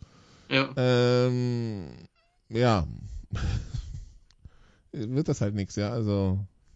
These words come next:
Speaker 1: Ja.
Speaker 2: wird das halt ein normales Spiel und nicht sowas wie
Speaker 1: Ja, also ich sag, ich sag, Buffalo gewinnt das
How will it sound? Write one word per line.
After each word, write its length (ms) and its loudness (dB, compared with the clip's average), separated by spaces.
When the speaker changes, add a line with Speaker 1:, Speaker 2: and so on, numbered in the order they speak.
Speaker 1:
Ja. 80 4
Speaker 2:
wird 100 4
das 100 -2
halt 140 2
ein 40 2
normales 460 6
Spiel 300 4
und 120 0
nicht 220 -2
sowas 420 -2
wie 340 -2
Speaker 1:
Ja, 240 -2
also 220 -2
ich 180 -4
sag, 240 4
ich 80 -6
sag, 160 -2
Buffalo 320 2
gewinnt 240 -2
das 380 -8